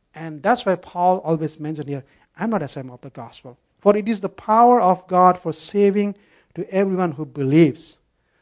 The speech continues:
Paul know that people are looking for salvation. And in those times, um, the Greek ph-, philosophy in Romans, uh, what they are doing is, uh, they have a, uh, they came to a conclusion that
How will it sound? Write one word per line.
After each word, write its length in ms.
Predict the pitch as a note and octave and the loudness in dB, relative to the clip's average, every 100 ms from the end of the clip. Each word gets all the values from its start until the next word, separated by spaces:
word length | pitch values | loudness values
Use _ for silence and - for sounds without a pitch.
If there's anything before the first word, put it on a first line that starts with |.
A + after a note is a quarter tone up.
| _ _ _ | _ _ _
Paul 220 | G3 G#3+ | -2 -2
know 220 | G#3 C4+ | -4 -4
that 380 | A#3 D#3 - D#3 | 0 -2 -4 -20
people 380 | - G3+ G#3+ F#3+ | -18 -10 -2 0
are 80 | D#3 | 0
looking 300 | E3 F3+ D#3+ | -4 -10 -12
for 160 | D#3+ | -12
salvation. 580 | - C#3 C#3+ E3+ D#3 C#3 G3 | -12 -12 -4 -2 -4 -6 -12
And 120 | A#3 | -8
in 280 | A#3 A3 C#3+ | -6 -4 2
those 320 | G#3 C4+ C4+ | 4 4 2
times, 540 | - C4+ C#4 C#4 - _ _ _ - | -6 -4 -2 -2 -4 _ _ _ 0
um, 240 | D#3 D#3+ - _ _ _ _ _ _ _ C#3 | 2 2 -4 _ _ _ _ _ _ _ -14
the 100 | D#3 | -14
Greek 480 | B2+ F#3+ C4+ - | -4 0 0 0
ph-, 140 | - A3 | -20 -20
philosophy 800 | _ A3+ A3+ A3+ A#3 A3+ A#3+ A#3+ | _ 0 0 0 -2 -2 -4 -8
in 140 | F#3 D#3+ | -8 -6
Romans, 540 | E3 A3 B3 B3+ - | -4 -2 -2 -4 -6
uh, 100 | F3+ | -8
what 440 | F3 E3 F3+ F#3+ | -8 -4 -4 -2
they 80 | F3 | 0
are 100 | G3+ | 0
doing 380 | E3 E3+ A3+ G#3+ | 0 0 0 0
is, 240 | F#3 F#3 - _ _ | -2 -2 -8 _ _
uh, 200 | E3 E3 - _ - - F3+ _ _ - | -4 -4 -6 _ -20 -20 -20 _ _ -20
they 220 | E3+ G#3+ | 0 2
have 320 | A#3+ B3+ B3 | 2 2 2
a, 200 | A#3+ F#3 | 2 0
uh, 180 | E3+ F3 | -6 -10
they 300 | E3+ D#3+ G3 | -14 0 0
came 260 | A3 A#3 A3+ | 2 0 0
to 100 | A3 | 0
a 40 | |
conclusion 600 | G3+ F#3+ G3 - A3 G#3 | 0 -2 -6 -2 -2 0
that 160 | F#3+ F#3 | -4 -4